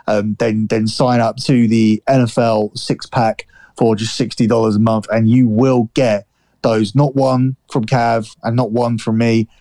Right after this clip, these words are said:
but six locks per week. And that can be over-unders, it can be parlays, it can be picks against the spread. It gives us a lot more that we can do, but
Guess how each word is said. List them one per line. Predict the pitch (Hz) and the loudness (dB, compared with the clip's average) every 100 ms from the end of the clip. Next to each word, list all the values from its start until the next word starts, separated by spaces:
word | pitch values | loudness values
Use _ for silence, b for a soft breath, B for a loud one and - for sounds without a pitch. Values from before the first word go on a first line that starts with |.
| _ | _
but | 107 - | -6 -6
six | - - - 165 - - - - - _ _ _ - | -8 -10 -2 -2 -2 -10 -10 -10 -12 _ _ _ -2
locks | 117 127 107 - - - - b b _ | 0 2 0 -6 -12 -12 -12 b b _
per | 131 117 | -2 0
week. | 123 117 120 | 0 0 -2
And | 120 | -2
that | 160 - | -2 -2
can | 156 139 | -2 0
be | 160 143 120 139 b b b _ | 0 2 0 0 b b b _
over-unders, | 127 147 147 147 - 135 135 131 131 131 127 127 120 | -2 2 2 0 0 0 0 0 0 0 0 0 -2
it | 123 | -6
can | - 120 | -2 0
be | 117 | 0
parlays, | 107 - 131 127 127 120 120 120 120 117 | -2 -2 0 2 2 2 2 2 2 0
it | 127 | -2
can | - 117 | -2 -2
be | 127 123 120 110 - | 0 2 2 0 -6
picks | - 139 - | -2 -2 -2
against | 127 123 120 - | 0 0 -2 -8
the | |
spread. | 117 - 123 113 - b b | -8 -2 0 0 -4 b b
It | 135 | -2
gives | 123 147 | 2 2
us | 143 | 2
a | 143 | 2
lot | 131 151 - | 4 2 2
more | 147 151 143 123 | 0 2 2 0
that | 110 | -4
we | 104 135 131 | -2 0 0
can | 117 | -4
do, | 113 131 147 151 b b b - | -2 0 0 -2 b b b -2
but | 117 | -2